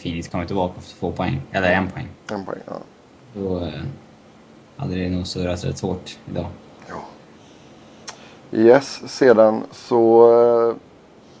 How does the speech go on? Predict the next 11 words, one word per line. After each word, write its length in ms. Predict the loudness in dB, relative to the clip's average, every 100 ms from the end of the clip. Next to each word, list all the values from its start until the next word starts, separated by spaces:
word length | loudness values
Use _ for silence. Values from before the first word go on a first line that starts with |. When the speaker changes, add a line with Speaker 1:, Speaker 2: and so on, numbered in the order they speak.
| -2
Speaker 2:
tog, 420 | -2 0 -4 -4
eh, 60 | -2 -2 -4 0
Robins 640 | 2 2 0 -6 -8 -12 -8
kära 320 | 4 4 4
Colorado 840 | -2 -4 -2 0 0 0 -2 -6 -10 -10
en 280 | -8 -4 -6 -8 -6
två 260 | 2 2
ett 180 | 2 -2
vinst 380 | -8 -6 -8 -2
över 380 | 0 2 0 -2
Calgary 540 | -2 2 2 2 0